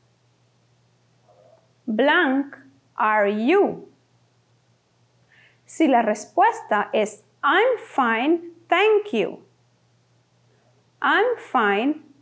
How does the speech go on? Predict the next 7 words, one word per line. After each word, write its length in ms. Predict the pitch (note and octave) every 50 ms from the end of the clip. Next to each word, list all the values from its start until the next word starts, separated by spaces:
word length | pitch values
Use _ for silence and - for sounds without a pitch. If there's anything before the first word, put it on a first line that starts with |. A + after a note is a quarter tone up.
| _ _
thank 400 | - F4 F#4 F#4+ F#4 F4+ F4 -
you". 220 | - G3 D#3+ - - - _ _ _ _ _ _ _ _ _ _ _ _ _ _ _ _ _ _ _ _ _ _ _ _ _ _ _ _ _ _ _ _ _ _ _ _ _
¿Cuál 400 | - - C#4+ C#4 C#4+ F#4 G#4 A#4
de 100 | F#4+ C#4
estas 380 | D4 D#4+ - - F4+ F4+ D4+ A3
dos 200 | - A#3 A#3+ A#3+
opciones 960 | - - E4+ - - - - G#3+ F3+ D#3+ E3+ G#3 D#4 - - - - -